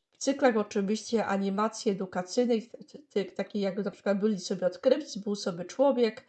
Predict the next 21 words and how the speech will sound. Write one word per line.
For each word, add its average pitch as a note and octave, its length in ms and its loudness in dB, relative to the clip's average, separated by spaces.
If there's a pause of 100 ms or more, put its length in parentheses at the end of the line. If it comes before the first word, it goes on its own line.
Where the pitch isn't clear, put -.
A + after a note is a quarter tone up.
(640)
prawda? G#3 400 6
By-, G#3+ 500 4
y, F#3 140 2
Była G3 320 2
sobie F#3 360 -4
Ziemia. B3 560 4 (240)
Y, - 300 -14 (140)
takie A#3 300 2
właśnie G#3+ 280 -2
tutaj G3+ 160 0
popularno-naukowe G#3 1200 2
animacje F#3 560 -2
francuskie F#3 640 -4
nam F3+ 160 -2
się - 120 -16
tu - 100 -16
ko-, - 160 -4
mi G3 160 -2
się G3+ 120 -6
tu F#3+ 120 -6
kojarzą. F#3+ 640 -2